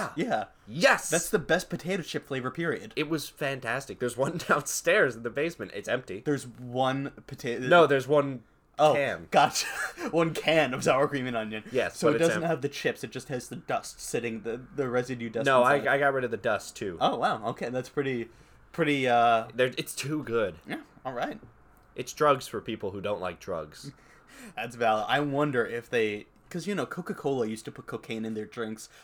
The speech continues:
Speaker 1: I wonder if anybody has ever been caught with anything like that in, in, uh, the, the snacks that we know are addictive.
Speaker 2: <laughs>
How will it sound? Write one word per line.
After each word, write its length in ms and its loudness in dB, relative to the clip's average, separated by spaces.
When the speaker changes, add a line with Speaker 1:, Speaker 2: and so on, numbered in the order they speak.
Speaker 1:
I 120 2
wonder 520 -2
if 220 -4
anybody 400 -2
has 160 -8
ever 180 -6
been 200 -10
caught 400 -4
with 260 -10
anything 420 -10
like 220 -12
that 260 -6
in, 360 -10
in, 360 -16
uh, 280 -4
the, 420 -4
the 200 0
snacks 480 -6
that 140 -6
we 100 -8
know 240 4
are 160 0
addictive. 500 -6
Speaker 2:
<laughs> 40 -20